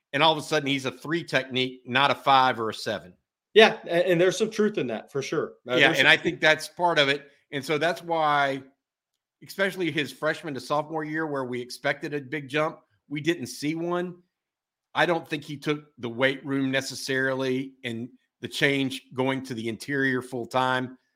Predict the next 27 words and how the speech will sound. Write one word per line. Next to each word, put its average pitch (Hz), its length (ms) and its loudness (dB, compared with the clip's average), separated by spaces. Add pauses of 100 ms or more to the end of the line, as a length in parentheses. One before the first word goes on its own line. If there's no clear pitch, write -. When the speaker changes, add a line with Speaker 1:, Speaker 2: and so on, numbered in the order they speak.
(200)
Speaker 1:
as 127 140 -4
hard 147 460 4
as 120 120 -2
he 123 100 -2
n-, 120 240 -4
maybe 127 360 -2
needed 120 440 -4
to. 110 260 -2 (360)
He 131 120 0
looked 151 300 0
like 147 200 4
he 123 80 -8
came 131 340 -2
on 127 420 0
at 110 160 -10
the 143 120 -18 (140)
end 196 280 -2
of 185 120 -2
last 170 440 -2
year, 156 240 -4
though, 101 380 -4 (380)
after 135 280 -2
he 127 100 0
had 120 100 -12
gotten 139 320 6
things 131 320 -6
going, 113 520 2